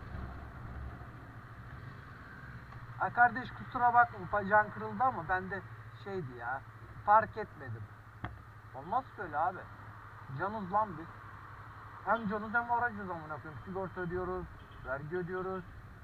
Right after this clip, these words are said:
İhlal yapıyorsunuz. Bak çizgide duruyorsunuz yaya geçidinde. Ceza.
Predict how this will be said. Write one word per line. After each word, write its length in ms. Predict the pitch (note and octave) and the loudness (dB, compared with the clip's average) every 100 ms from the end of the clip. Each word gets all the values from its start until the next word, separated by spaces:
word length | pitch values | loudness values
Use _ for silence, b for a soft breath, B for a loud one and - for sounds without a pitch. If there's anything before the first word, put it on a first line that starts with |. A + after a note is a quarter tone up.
| - - - - - - - | -16 -14 -14 -14 -14 -16 -12
İhlal 360 | C#3 D#3 F#3 G3 | -6 0 2 2
yapıyorsunuz. 720 | F#3+ F#3+ F#3+ G3 F#3+ F#3 F3 - | -2 -2 -6 -6 -8 -8 -10 -4
Bak 160 | D#3 F3 - - - - | 0 0 -4 -18 -16 -14
çizgide 420 | D#3 D3 E3 F#3+ | -12 -8 -4 -4
duruyorsunuz 460 | F#3+ F#3+ F3+ F3+ D#3 | -4 -4 -6 -10 -6
yaya 180 | E3+ | -4
geçidinde. 540 | F3 F3 E3 D#3+ D#3 - - - | -4 -6 -8 -8 -6 -6 -8 -12
Ceza. 340 | D#3 D3+ C3+ | -10 -8 -8